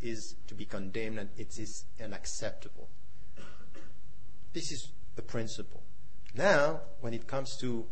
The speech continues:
can we go in Iraq or in Afghanistan in the name of democracy to do what we are doing now and killing people and, and civilians, I would say that as if I were a British, but as a European, I would say this is wrong.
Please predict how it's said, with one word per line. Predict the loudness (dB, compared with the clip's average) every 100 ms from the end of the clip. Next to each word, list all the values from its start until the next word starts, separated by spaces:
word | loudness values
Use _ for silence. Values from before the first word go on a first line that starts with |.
| -2 -2 -2
can | -2 0 0
we | 0 0
go | 0 0 2 2 0 0 -2 -2
in | 0 0
Iraq | 0 2 0 0 -2
or | -2
in | 0 0
Afghanistan | 0 0 0 0 0 0 0 -2 -2 -2 -2 -2 -2 -2 -2 -2 -2
in | 0 0
the | 0
name | 0 0 0
of | 0
democracy | 0 0 0 0 0 -2 0
to | 0
do | 0
what | 0 0
we | -2
are | -2
doing | 0 0 0 0
now | 0 0
and | -2
killing | 0 0 0
people | -2 -2 -2 -2
and, | -2 -2
and | -2 -2
civilians, | 0 0 0 0 0 0 -2 -2 -2 -2 -2 -2 0
I | 0 0
would | 0
say | 0 0 0
that | -2 0
as | 0 -2 -2 -2 -2
if | -2
I | -2
were | 0 -2
a | -2
British, | -2 -2 0 0 0 0
but | 0 -2 -2
as | -2
a | 0
European, | 0 0 0 0 -2 -2
I | -2
would | -2
say | -2 -2
this | 0 0 -2 0
is | 0 0 0
wrong. | -2 -2